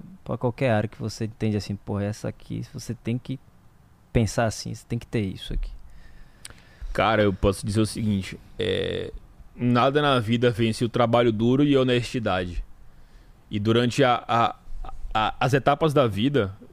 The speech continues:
Speaker 2: a pri-, a primeira e a última, vão chegar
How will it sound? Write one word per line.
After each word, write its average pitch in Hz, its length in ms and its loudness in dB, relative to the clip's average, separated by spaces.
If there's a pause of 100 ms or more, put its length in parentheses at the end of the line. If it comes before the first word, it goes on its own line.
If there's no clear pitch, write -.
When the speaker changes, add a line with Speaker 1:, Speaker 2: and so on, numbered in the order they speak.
(320)
Speaker 2:
a - 140 -4
pri-, - 340 -2
a 135 120 2
primeira 180 520 4
e 175 80 6
a 170 120 6
última, 123 440 2 (600)
vão 113 200 2
chegar 120 760 2